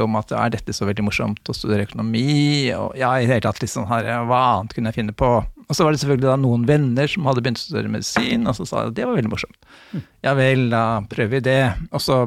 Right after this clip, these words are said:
Speaker 1: ble det et år da med å så ta det fagene manglet.
Speaker 2: Så du var rett og slett litt der at du ikke helt, typisk sånn klassisk,
Speaker 1: Ja,
Speaker 2: visste ikke helt hva du skulle
Speaker 1: visste
Speaker 2: bli?
Speaker 1: rett og slett ikke hva jeg skulle bli. Altså, jeg hadde bare noen tanker om at jeg skulle bli direktør.
Speaker 2: Som, som vi alle er, så det,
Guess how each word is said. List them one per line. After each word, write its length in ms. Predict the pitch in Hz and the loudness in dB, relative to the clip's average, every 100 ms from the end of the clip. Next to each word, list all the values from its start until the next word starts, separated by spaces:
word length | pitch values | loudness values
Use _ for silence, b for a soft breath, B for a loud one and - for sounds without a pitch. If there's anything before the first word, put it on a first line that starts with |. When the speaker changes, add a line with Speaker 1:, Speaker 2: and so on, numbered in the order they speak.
| 113 | 0
Speaker 1:
ble 160 | 117 | 0
det 100 | 110 | 0
et 100 | 107 | 0
år 140 | 107 98 | 0 0
da 100 | 95 | -2
med 160 | 101 | -4
å 80 | 104 | -6
så 220 | - 107 127 _ - | -6 -8 -10 _ -10
ta 460 | - 107 90 85 104 - _ _ - | -2 0 0 -4 -12 -16 _ _ -4
det 260 | 110 101 | -4 -4
fagene 320 | - 123 107 | 0 2 2
manglet. 400 | 117 107 92 - - - _ - | 2 0 -2 -10 -20 -20 _ -10
Speaker 2:
Så 100 | 147 | -4
du 100 | 147 | 0
var 140 | 143 | 2
rett 140 | 123 | 2
og 80 | 135 | 0
slett 160 | 120 131 | 0 0
litt 260 | 127 127 - | 0 0 0
der 140 | 113 | 0
at 80 | 117 | 0
du 100 | 131 | -2
ikke 160 | 117 123 | -2 -2
helt, 240 | 120 117 - _ - | 0 -2 -6 _ -4
typisk 300 | 143 160 156 | -2 -2 -2
sånn 100 | 143 | 0
klassisk, 300 | 127 123 139 | 0 2 2
Speaker 1:
Ja, 80 | |
Speaker 2:
visste 160 | 196 196 | 2 2
ikke 80 | 143 120 | 2 0
helt 60 | |
hva 100 | 120 | 0
du 80 | 117 | 0
skulle 160 | 120 131 | 2 2
Speaker 1:
visste 100 | 113 | 4
Speaker 2:
bli? 160 | 175 147 | 4 2
Speaker 1:
rett 180 | - | 2
og 60 | 170 | 0
slett 100 | 156 135 | 0 2
ikke 60 | 135 | 2
hva 40 | |
jeg 80 | 113 | 0
skulle 120 | 143 131 | 0 2
bli. 100 | 156 | 2
Altså, 280 | 165 139 170 | 2 0 2
jeg 80 | 143 | 2
hadde 260 | 143 143 131 | 2 0 0
bare 140 | 151 127 | 2 2
noen 140 | 127 | 2
tanker 260 | 127 120 - | 0 -2 -2
om 60 | |
at 60 | 113 | -4
jeg 100 | 127 | -4
skulle 200 | - 131 120 | -6 -8 -4
bli 300 | 127 131 131 | -2 -2 -4
direktør. 640 | 123 147 - 180 190 143 107 110 113 B B _ 269 233 - - - _ _ _ | -6 -6 -4 0 2 2 0 -4 -6 B B _ -2 -2 -4 -20 -20 _ _ _
Speaker 2:
Som, 280 | - 131 135 | 0 2 2
som 220 | 123 135 135 | 2 4 4
vi 80 | |
alle 220 | 135 107 113 | 4 4 4
er, 60 | 120 | 2
så 80 | 131 | 4
det, 140 | 135 | 4